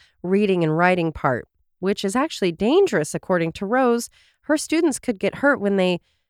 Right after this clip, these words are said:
do whatever it is Rose learned how to do to roosters.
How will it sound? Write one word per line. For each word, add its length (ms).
do 200
whatever 460
it 100
is 300
Rose 380
learned 240
how 120
to 120
do 160
to 80
roosters. 760